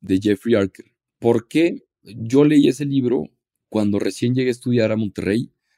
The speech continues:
y trata de un niño que nace rico y un niño que nace pobre. Y ahí yo aprendí que el destino que tú te forjas no depende de la situación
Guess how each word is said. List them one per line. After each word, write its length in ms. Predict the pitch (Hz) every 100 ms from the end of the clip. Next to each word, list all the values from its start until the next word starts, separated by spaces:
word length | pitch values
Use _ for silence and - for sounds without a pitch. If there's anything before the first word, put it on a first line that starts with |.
| _ _ -
y 100 | 123
trata 340 | 135 127 160
de 60 | 160
un 80 |
niño 240 | 151 156 151
que 100 | 131
nace 240 | 127 120
rico 380 | 143 185 - -
y 60 | 151
un 100 | 139
niño 200 | 139 147
que 100 | 127
nace 200 | 123 127
pobre. 360 | 120 98 - _ _ _ -
Y 160 | -
ahí 220 | - -
yo 140 | 180 302
aprendí 420 | - 185 180 165
que 400 | - 180 160 - _ _ _
el 260 | - 120 135
destino 600 | 127 127 156 160 165 165
que 80 | -
tú 240 | - 285
te 160 | - 147
forjas 640 | - 143 135 - 139 - _ _ _
no 400 | 123 120 123 139
depende 460 | 151 - 147 147 151
de 20 |
la 80 | 139
situación 1080 | - 120 110 - 131 127 131 127 123 120 -